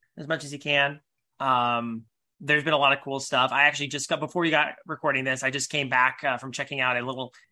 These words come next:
neighborhood haunt down the street. So where these people had set up their front yard to be, like, a little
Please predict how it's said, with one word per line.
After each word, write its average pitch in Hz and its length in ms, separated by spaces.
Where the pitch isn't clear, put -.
neighborhood 147 480
haunt 139 460
down 135 220
the 127 60
street. 135 460
So 131 300
where 139 180
these 127 160
people 139 280
had 135 100
set 139 140
up 131 140
their 127 120
front 131 260
yard 127 340
to - 60
be, 131 120
like, 123 120
a 123 60
little 123 300